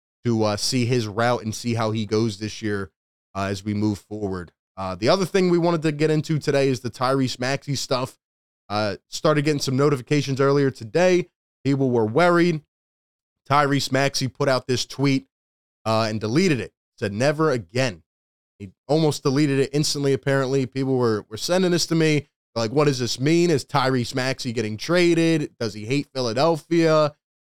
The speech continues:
Somebody piss him off?" Um, I don't know what this means. <laughs> I really don't know, but he did put this on his Instagram story. He says, "I'm so locked in." By the way, Tyrese Maxey is, uh, getting a little buffer as well.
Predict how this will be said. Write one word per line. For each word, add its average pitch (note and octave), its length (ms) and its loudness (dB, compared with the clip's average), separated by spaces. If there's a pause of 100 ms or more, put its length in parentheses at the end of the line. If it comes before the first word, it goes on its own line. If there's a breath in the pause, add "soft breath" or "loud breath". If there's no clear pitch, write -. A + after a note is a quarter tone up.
(140)
Somebody C#3+ 320 0
piss D#3 340 -2
him A#2 140 -2
off?" E3+ 500 2 (640)
Um, C3+ 540 2 (120)
I F3 60 2
don't B3 140 0
know A#3+ 120 4
what D#3 120 0
this A2+ 160 -6
means. G2 180 -10 (160)
<laughs> - 140 -2
I E3 100 2
really E3 280 2
don't C#3+ 220 0
know, C3+ 160 2
but B2+ 140 0
he B2+ 100 0
did E3+ 280 -2
put D#3+ 160 -4
this D3+ 200 -4
on C3 140 -4
his A#2+ 180 -2 (100)
Instagram C3+ 640 -2
story. A2 560 0 (360)
He A2+ 60 -10
says, B2 180 0
"I'm A#2 120 0
so C3 240 0
locked B2 260 0
in." A2 80 0
By D#3+ 180 2
the A3+ 120 2
way, C#3+ 300 0 (420)
Tyrese D4+ 340 2
Maxey D3 480 -2
is, A2+ 160 -2
uh, A2 240 0 (460)
getting F3+ 120 2
a E3 40 4
little E3 320 2
buffer D3 360 -2
as G#2 160 -6
well. D3 360 -2